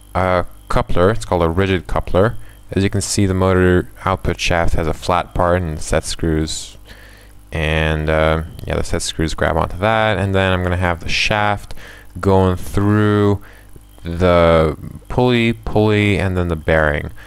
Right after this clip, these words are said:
I don't have the gearbox housing yet, but I still need to work out a couple things. So if you view it from this angle,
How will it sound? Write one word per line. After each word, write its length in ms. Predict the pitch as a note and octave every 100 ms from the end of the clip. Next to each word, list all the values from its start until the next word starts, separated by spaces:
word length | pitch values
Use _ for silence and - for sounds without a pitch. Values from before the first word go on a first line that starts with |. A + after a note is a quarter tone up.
| - -
I 80 | -
don't 140 | B2
have 140 | D3 C3
the 80 | G#2+
gearbox 560 | G#2+ G#2+ G2+ G2 -
housing 640 | - - G2 G2+ F2 E2+ D#2+
yet, 380 | D2+ D#2 F#2 - - - - - -
but 440 | F2 F2+ F2+ F2 - - - - - - -
I 100 | F2
still 200 | - G#2+
need 140 | G2+
to 80 | G2
work 240 | F#2+ F#2 F#2+
out 100 | E2
a 60 | - -
couple 360 | - A#2 -
things. 540 | E2 - C#2+ C#2+ - -
So 440 | - F#2 F2 F2 - - - - - - - - - -
if 280 | - F2 -
you 280 | F2+ F2 F2
view 300 | F#2+ G2 F#2
it 140 | -
from 500 | - - F2 D#2+ D2
this 440 | E2 F2+ G2 G2 F2+
angle, 600 | E2+ E2+ D#2+ E2+ G2